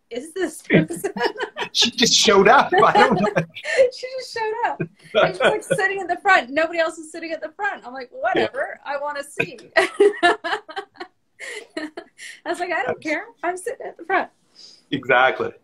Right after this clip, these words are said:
Speaker 1: But it was,
Speaker 2: Exactly.
Speaker 1: um, I really learned a lot during that one, and I,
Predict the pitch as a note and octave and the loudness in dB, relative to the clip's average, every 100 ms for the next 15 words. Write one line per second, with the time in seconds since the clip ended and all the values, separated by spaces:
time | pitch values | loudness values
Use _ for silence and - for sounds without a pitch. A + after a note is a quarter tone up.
0 | _ - C#4+ D4 - - D#4 C#4 C4+ C4+ | _ 2 6 6 6 4 0 -2 0 0
1 | C4 C4 B3 - B3+ C4+ D4+ F#4+ C#4+ C#4+ | -4 -14 -16 -10 -8 -4 -6 -6 -10 -8
2 | C4 A#3+ A#3 - A#3+ A#3 A3 D4+ D4 A3 | -8 -6 -8 -10 -14 -14 -8 -8 -6 -10
3 | G#3+ G#3+ | -10 -12